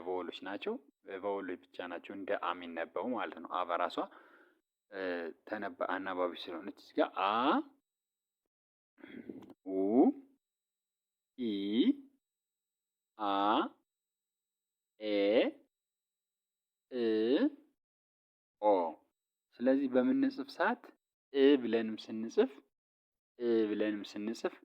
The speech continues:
ኢን ነው የምንጠቀም ማለት ነው። ኤ ብለንም ስንጽፍ ኤን፣ ኢን እንጠቀማለን ማለት ነው። እዚህ ጋ እነዚህን ውክልናዎች በደንብ ማየት ያስፈልጋል፣ በደንብ ማየት ያስፈልጋል ማለት ነው።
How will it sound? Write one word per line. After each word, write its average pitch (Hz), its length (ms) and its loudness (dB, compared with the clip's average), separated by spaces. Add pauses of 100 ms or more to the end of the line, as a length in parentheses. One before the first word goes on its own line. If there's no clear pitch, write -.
(180)
ኢን 127 180 0
ነው 104 120 -2
የምንጠቀም 95 580 -6
ማለት 101 300 -6
ነው። 294 120 0 (640)
ኤ 117 200 4
ብለንም 113 380 0
ስንጽፍ 113 500 -4 (460)
ኤን፣ 117 220 4 (600)
ኢን 139 200 10
እንጠቀማለን 101 960 0
ማለት 170 300 -6
ነው። 190 120 6 (760)
እዚህ 104 160 -8
ጋ 113 80 4 (420)
እነዚህን 107 480 -4
ውክልናዎች - 1200 0
በደንብ 98 400 0
ማየት 117 340 0 (160)
ያስፈልጋል፣ 82 760 -2 (160)
በደንብ 85 380 -12
ማየት 104 260 -6
ያስፈልጋል - 580 -6
ማለት 151 280 -8
ነው። 151 120 -14